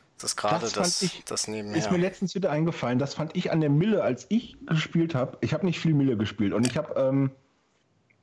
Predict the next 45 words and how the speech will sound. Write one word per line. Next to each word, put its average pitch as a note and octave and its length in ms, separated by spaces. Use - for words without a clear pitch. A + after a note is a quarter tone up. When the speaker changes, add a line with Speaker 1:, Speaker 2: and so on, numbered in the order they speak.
Speaker 2:
was C3 180
aber B2+ 240
halt B2 120
das B2 160
Geile E3+ 360
war, C#3+ 220
dass C#3+ 280
das, D3 240
was C#3 160
heute D3 260
gar C#3+ 100
nicht C3+ 100
mehr, C#3 100
also B2+ 160
heute D#3+ 560
steht, D3+ 440
kommst - 300
du D3 40
hin, D#3 200
vier E3 280
Felder F3 340
sind E3+ 220
da, E3 260
vier - 200
Layouts, D#3 460
stehen C#3+ 220
überall D3+ 220
das C3 160
gleiche B2 260
Layout, F3 380
weil C3 100
natürlich B2+ 460
alle C#3 120
nur C3+ 140
das B2 140
eine B2 180
Layout A#2 300
trainieren C#3+ 320
und B2+ 100
alle C#3 160
nur C3 140
das A#2+ 100
eine B2 220
Layout A#2 320
kennen. F#3+ 300